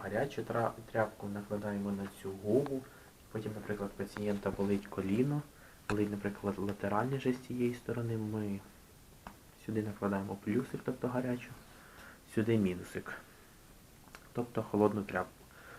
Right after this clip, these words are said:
Прикладаємо, прикладаємо електроди з обох сторін, накладаємо зверху ще одну гуму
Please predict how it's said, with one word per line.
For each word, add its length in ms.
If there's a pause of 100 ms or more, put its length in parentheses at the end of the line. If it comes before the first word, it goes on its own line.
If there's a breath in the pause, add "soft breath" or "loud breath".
(100)
Прикладаємо, 720
прикладаємо 680
електроди 580
з 20
обох 260
сторін, 420
накладаємо 560
зверху 300
ще 260
одну 440
гуму 340